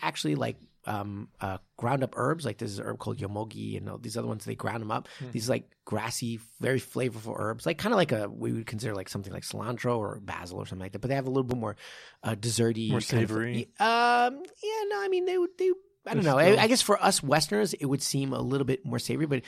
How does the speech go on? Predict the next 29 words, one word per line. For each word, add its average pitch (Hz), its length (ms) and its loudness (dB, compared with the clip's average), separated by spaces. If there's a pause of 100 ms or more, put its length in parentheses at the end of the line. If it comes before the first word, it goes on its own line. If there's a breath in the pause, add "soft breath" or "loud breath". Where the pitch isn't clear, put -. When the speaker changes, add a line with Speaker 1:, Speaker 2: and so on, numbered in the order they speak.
(140 loud breath)
Speaker 1:
it 151 120 2
is 147 120 4
desserty 131 500 4
to 117 100 -4
the 104 100 -8
Japanese. 117 400 -2
It 131 60 6
Speaker 2:
Mm. - 20 4
Speaker 1:
has 147 180 6
a 127 140 2 (400 loud breath)
Speaker 2:
Good 151 140 8
Speaker 1:
it - 20 6
ha- 175 80 8
Speaker 2:
blend. 117 400 4 (120)
Speaker 1:
Yeah, 247 220 8
yeah, 175 220 10
yeah, 127 260 2
yeah. 139 240 2
And, 165 180 4
Speaker 2:
Very 165 120 4
Speaker 1:
um, 160 80 4
Speaker 2:
good. 156 80 0
Speaker 1:
so 175 100 6
they 160 140 8
mix 156 260 6
that 160 180 6
with 135 140 2
red 127 220 2
bean 151 340 -2